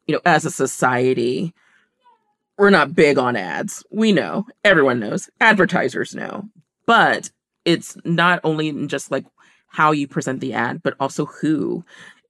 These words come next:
And so she can get away, uh, with, you know, <laughs> giving you, shoving this very overt advertising down your throat 'cause you love her.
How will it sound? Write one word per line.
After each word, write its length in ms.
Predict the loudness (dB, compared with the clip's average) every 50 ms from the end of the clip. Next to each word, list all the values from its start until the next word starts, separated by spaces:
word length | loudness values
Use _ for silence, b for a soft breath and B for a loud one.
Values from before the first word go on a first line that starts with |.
| _ 0
And 420 | 2 4 4 4 4 4 2 0
so 120 | 0 0 0
she 300 | 0 0 -2 -2 -2 -2
can 160 | 0 0 2
get 140 | 2 2 2
away, 580 | 2 4 4 4 2 2 0 -2 -4 -6 -10 -14 _ -4 -2
uh, 120 | 0 0 0 -2 -6 -2
with, 600 | 2 4 4 6 6 6 4 2 0 -2 _ _
you 100 | -2 0
know, 200 | 0 0 -2 -4
<laughs> 160 | -6 -8 -8 -6
giving 340 | -4 0 2 2 4 4
you, 320 | 2 0 -4 -6 -6 -6 -6 -6
shoving 420 | -4 0 2 2 2 2 2 2
this 180 | 0 0 -2 -2
very 340 | -2 -2 0 0 0 0 0
overt 380 | 0 0 0 0 -2 -2 -2 -2
advertising 760 | -2 -2 -2 -2 -6 -8 -8 -8 -8 -6 -8 -10 -10 -12 -12 b b b b b b
down 200 | -2 -2 0 0
your 120 | -2 -2
throat 280 | -2 -2 -2 -4 -2 0
'cause 200 | 0 0 2 2
you 100 | 0 0
love 260 | 2 2 2 2 2
her. 320 | 0 -2 -4 -4 -6 -8